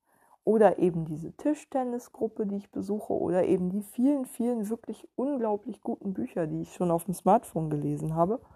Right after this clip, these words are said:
Ähm, und die Bibliotheks-App, die ich nur nutzen kann.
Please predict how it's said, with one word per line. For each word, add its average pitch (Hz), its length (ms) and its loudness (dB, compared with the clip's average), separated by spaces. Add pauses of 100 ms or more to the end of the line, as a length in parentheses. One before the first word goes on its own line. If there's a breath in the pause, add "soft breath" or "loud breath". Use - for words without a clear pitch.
(1300 soft breath)
Ähm, 175 580 2 (920)
und 185 460 2
die 180 80 2
Bibliotheks-App, 160 1080 2
die 170 180 0
ich - 140 -6
nur 180 160 2
nutzen 175 420 0
kann. 208 300 -4